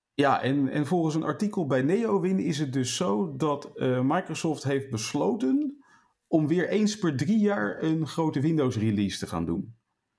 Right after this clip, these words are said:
En daarbij wordt het dus zo dat, eh, niet meer dus die nieuwe features één keer per jaar worden gereleased, zoals we dat nu zien met de tweeëntwintig H twee release en straks wellicht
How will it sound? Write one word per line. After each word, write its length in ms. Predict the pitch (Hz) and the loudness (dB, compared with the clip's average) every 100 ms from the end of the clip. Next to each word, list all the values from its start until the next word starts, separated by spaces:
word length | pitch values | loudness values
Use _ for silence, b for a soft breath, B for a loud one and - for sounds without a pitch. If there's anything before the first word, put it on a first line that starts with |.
| _ _ _ _ _ _ | _ _ _ _ _ _
En 680 | 117 127 127 123 120 113 | 2 4 4 4 4 4
daarbij 380 | 117 131 131 127 | 4 4 4 4
wordt 220 | 123 117 | 2 0
het 260 | 120 117 120 | 0 -2 0
dus 220 | 113 113 | -2 0
zo 360 | 143 135 127 117 | 2 2 2 0
dat, 480 | 123 117 113 113 - | 0 0 -2 -8 -6
eh, 120 | 117 117 | -2 0
niet 320 | 123 175 - | 2 0 0
meer 680 | 131 120 113 101 95 - - _ | 2 2 2 2 0 -6 -12 _
dus 280 | 113 110 - | -2 -2 0
die 160 | 113 | 0
nieuwe 320 | 113 131 120 110 | 4 4 2 0
features 540 | 127 135 - 110 101 | -2 -4 -2 -2 0
één 220 | - 131 | 0 0
keer 220 | 120 107 107 | 0 -2 0
per 120 | 101 | 0
jaar 260 | 98 135 | 2 0
worden 220 | 147 147 147 | -2 -2 -2
gereleased, 520 | 147 151 151 180 - | -2 0 -2 -4 -6
zoals 300 | - 147 123 | -4 -4 -2
we 60 | |
dat 160 | 135 120 | -2 -2
nu 140 | 139 | -2
zien 200 | 135 139 | 0 0
met 200 | 135 127 | 0 -2
de 260 | 127 123 120 _ _ _ _ _ _ | -4 -4 -6 _ _ _ _ _ _
tweeëntwintig 680 | - 127 127 120 127 120 113 | 0 2 2 0 0 0 0
H 100 | 117 | -2
twee 280 | 117 120 117 | 0 0 0
release 380 | 117 113 110 | 2 0 0
en 120 | 110 110 | -2 -4
straks 520 | - 120 - - _ _ | -4 -6 -6 -16 _ _
wellicht 640 | - 107 113 120 117 - | -4 0 2 2 -2 -10